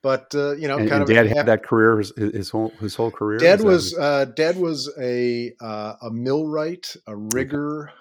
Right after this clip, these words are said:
Speaker 1: um, worked in, uh, worked at the Bud Company his entire career for
Speaker 2: Wow.
Speaker 1: forty-two years.
Speaker 2: Yeah.
Speaker 1: Um, his father had worked there.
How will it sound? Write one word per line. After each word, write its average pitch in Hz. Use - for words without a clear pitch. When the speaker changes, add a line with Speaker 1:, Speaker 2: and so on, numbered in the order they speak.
Speaker 1:
um, 104
worked 131
in, 110
uh, 104
worked 123
at 127
the 113
Bud 120
Company 123
his 113
entire 104
career 123
for -
Speaker 2:
Wow. 90
Speaker 1:
forty-two 110
years. 113
Speaker 2:
Yeah. 80
Speaker 1:
Um, 98
his 110
father 113
had 117
worked 117
there. 120